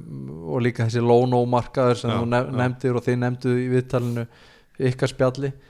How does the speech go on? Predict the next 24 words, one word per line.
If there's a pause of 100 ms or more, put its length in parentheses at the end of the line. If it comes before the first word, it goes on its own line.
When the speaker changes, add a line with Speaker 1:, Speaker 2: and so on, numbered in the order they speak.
(200)
Speaker 1:
er
náttúrulega
bara
að
stækka
og
stækka
og,
og
framleiðendur
á
Sparkling
Tea
að
þeir (680)
hafa
metnað
í
að, (100)
að (280)
vera
framalega
og
búa